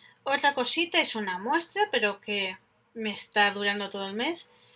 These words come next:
Es un serum para el pelo de Lush, el R I B. Lo utilizo a veces en compañía de este o sin él, tanto en seco como mojado. Se usa de medios a puntas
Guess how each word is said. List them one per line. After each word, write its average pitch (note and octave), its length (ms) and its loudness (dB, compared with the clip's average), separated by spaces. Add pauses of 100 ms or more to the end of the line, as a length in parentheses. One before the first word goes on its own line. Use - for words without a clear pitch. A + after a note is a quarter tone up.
(160)
Es A#3+ 200 2
un A#3+ 120 0
serum A3 400 0
para G3 240 0
el F#3 80 -6
pelo D#4+ 380 0
de A3+ 160 2
Lush, C4 400 8
el G3+ 120 -2
R G3 240 -2
I F#3 100 -6
B. D#4+ 260 2 (880)
Lo B3 160 4
utilizo A#3 800 2 (380)
a A#3+ 120 4
veces A3+ 380 0
en G#3 120 -4
compañía G#3 540 -2
de G#3+ 120 2
este G3 440 -4
o F#3 60 -8
sin G3 300 -6
él, E4+ 260 0 (340)
tanto G#3+ 300 -2
en G#3 100 -2
seco A3 300 -2
como G#3 200 -4
mojado. B3 480 -4
Se A3 160 -6
usa G#3+ 240 -4
de G#3 140 -2
medios G#3+ 420 -2
a F#3+ 140 -4
puntas D4 560 -2